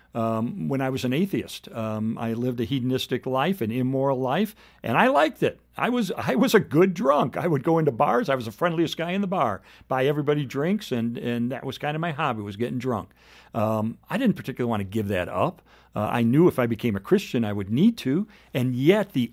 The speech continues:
evidence for Christianity was overwhelming to the point where I, the only logical thing I could do would be to receive this free gift of forgiveness and eternal life. And then my desires changed.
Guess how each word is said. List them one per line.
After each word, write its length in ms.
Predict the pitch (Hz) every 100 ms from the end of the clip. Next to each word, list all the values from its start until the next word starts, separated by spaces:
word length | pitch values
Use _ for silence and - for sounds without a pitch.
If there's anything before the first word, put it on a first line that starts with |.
| -
evidence 540 | 196 302 254 139 104
for 160 | - 113
Christianity 800 | - 117 - 113 110 104 110 117
was 180 | 120
overwhelming 760 | 123 139 120 110 131 214 202 123
to 100 | 131
the 100 | 110
point 320 | - 175 180
where 260 | 127 127 120 - - - -
I, 360 | 156 180 - - _ 139
the 100 | 175
only 160 | 147
logical 720 | 123 131 156 214 233 190 143
thing 240 | 131 139 120
I 80 | 110
could 200 | 110 98
do 240 | 107 98
would 200 | 95 104
be 140 | 120
to 140 | 110 104 - -
receive 680 | 123 113 - - 190 185 123
this 160 | 113 -
free 340 | - 160 175
gift 320 | 139 135 -
of 100 | 107
forgiveness 480 | - 117 120 113 -
and 80 | 110
eternal 380 | 98 117 101 101
life. 280 | 113 113 92 - -
And 160 | 156 170
then 240 | 277 311
my 140 | 180 151
desires 680 | 135 127 196 269 214 131
changed. 600 | - 120 107 92 98 -